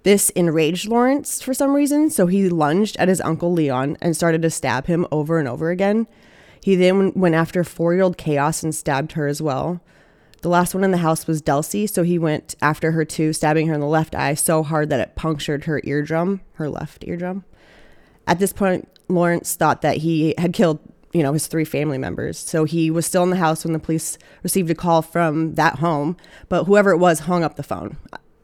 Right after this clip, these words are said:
It's believed to be Delcy. Police made their way over to the house to see what was going on, and they could hear someone yelling for help. After making their way into the home, they find Delcy still alive. So she was rushed to the hospital. But unfortunately, sixty-seven-year-old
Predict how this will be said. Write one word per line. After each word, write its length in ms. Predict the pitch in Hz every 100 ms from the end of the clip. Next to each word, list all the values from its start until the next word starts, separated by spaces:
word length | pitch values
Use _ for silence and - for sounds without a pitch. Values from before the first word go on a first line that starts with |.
| -
It's 240 | - 160 -
believed 440 | 175 185 185 165
to 60 | 151
be 120 | -
Delcy. 500 | - - - - 160 - _ _ _ -
Police 280 | 220 208 208
made 160 | 190
their 140 | 190 180
way 240 | 160 160
over 180 | 170 170
to 60 |
the 100 | 165
house 220 | 170 156 -
to 80 |
see 160 | 160 170
what 100 | 160
was 100 | 165
going 260 | 165 160 151
on, 200 | 143 156
and 140 | 170
they 60 | 160
could 120 | 156
hear 160 | 165
someone 300 | 160 160 151
yelling 220 | 156 147 139
for 140 | 139
help. 320 | 151 87 - -
After 260 | 175 -
making 300 | 190 160 180
their 140 | 185 170
way 160 | 151
into 160 | 156 156
the 100 | 151
home, 380 | 151 147 165 185
they 100 | 160
find 360 | - 147 147
Delcy 460 | - 175 160 151 175
still 280 | - 170 160
alive. 440 | 151 120 123 147 - - - _ -
So 140 | 175
she 160 | - 208
was 260 | 180 156
rushed 320 | 156 151 -
to 200 | - 170
the 60 | 143
hospital. 560 | 156 131 - 131 - - - - -
But 240 | 160 -
unfortunately, 540 | 185 - 165 - 165 160
sixty-seven-year-old 1120 | - 160 165 - 156 147 156 147 135 131